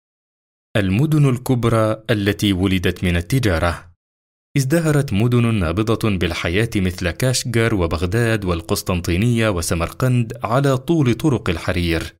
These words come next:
وأصبحت مراكز للثروة والثقافة. تصور مراكز حضرية مزدهرة بأسواق مكتظة،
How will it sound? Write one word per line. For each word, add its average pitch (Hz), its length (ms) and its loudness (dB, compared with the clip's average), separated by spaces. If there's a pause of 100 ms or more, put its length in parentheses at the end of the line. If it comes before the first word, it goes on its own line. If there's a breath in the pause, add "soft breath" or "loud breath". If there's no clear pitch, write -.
(240)
وأصبحت - 600 -4
مراكز 98 520 0
للثروة 92 600 0
والثقافة. 92 840 -2 (400)
تصور 151 480 2
مراكز 107 580 0
حضرية 120 720 0
مزدهرة 113 840 0
بأسواق 117 800 0
مكتظة، 87 800 -2